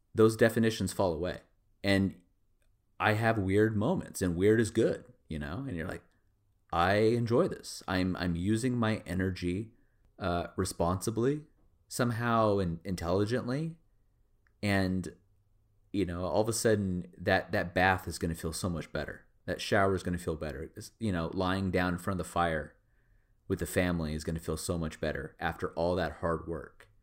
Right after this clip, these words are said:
And I don't know, maybe, maybe we had more of that in the agricultural, uh,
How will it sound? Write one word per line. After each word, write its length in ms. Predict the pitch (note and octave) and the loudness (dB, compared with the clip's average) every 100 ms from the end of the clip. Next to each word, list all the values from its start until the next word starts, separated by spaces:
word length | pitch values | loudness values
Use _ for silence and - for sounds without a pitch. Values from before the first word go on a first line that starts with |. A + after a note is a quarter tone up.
| _ _ _ _ _ _ _ _ _ _ - | _ _ _ _ _ _ _ _ _ _ -6
And 400 | F#2+ F2 E2+ E2 - - _ _ _ - - | -2 0 -2 -6 -16 -20 _ _ _ -16 -10
I 80 | F#2 | -8
don't 120 | E2 | -6
know, 120 | E2 | -6
maybe, 540 | E2 F2 F#2 F2 F2 F2 | -4 -2 0 0 0 0
maybe 200 | F#2 G2 | 0 2
we 220 | F#2+ F#2+ | 2 0
had 180 | G2+ F#2 | 0 0
more 240 | F#2 G#2 | 2 0
of 100 | E2+ | 0
that 320 | C#2+ C#2 - | -4 -6 -8
in 160 | F#2 D#2 | -6 -6
the 240 | D2+ C#2+ - _ _ _ _ - | -6 -10 -14 _ _ _ _ -6
agricultural, 1000 | F2 F2 - G2+ F2+ - E2+ C#2 C#2+ - - | -2 -2 -4 0 0 0 -4 -4 -8 -14 -10
uh, 300 | F2+ D#2+ D2+ | -4 -2 -4